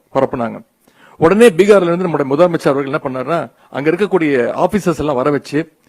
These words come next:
வட மாநில தொழிலாளர்கள் இருக்கிற இடங்களுக்கெல்லாம் அவங்களை அனு-, அனுப்பிச்சு அரசு சார்பாக அவங்களை கொண்டு போய் காட்டணும், அவங்க எல்லாம் பாதுகாப்பா இருக்காங்க, அவங்களுக்கு எந்த விதமான டிஸ்டர்பன்ஸும் இல்லை அப்படிங்கறத உறுதி செஞ்சாங்க. அவங்க இங்க சேஃபா இருக்காங்கன்னு பீகார் அதிகாரிகள் உறுதி செஞ்சாங்க.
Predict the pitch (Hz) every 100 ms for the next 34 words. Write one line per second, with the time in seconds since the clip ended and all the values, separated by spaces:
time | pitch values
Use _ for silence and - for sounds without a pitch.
0 | _ _ 123 180 233 226 202 180 160 165
1 | 160 147 143 143 131 143 156 147 147 139
2 | 131 123 143 151 131 165 - 127 - _
3 | _ _ - - 214 208 165 151 143 139
4 | 185 170 131 127 147 147 147 131 123 120
5 | 110 120 127 147 143 135 139 131 147 127
6 | 120 113 123 123 135 127 131 165 156 143
7 | 117 117 135 143 135 123 135 120 123 123
8 | 123 175 175 - - 156 175 - 123 113
9 | - _ _ _ _ _ - 165 175 180
10 | 175 180 - 196 226 214 170 156 156 180
11 | 143 190 175 143 143 139 180 - _ 135
12 | 156 160 139 117 104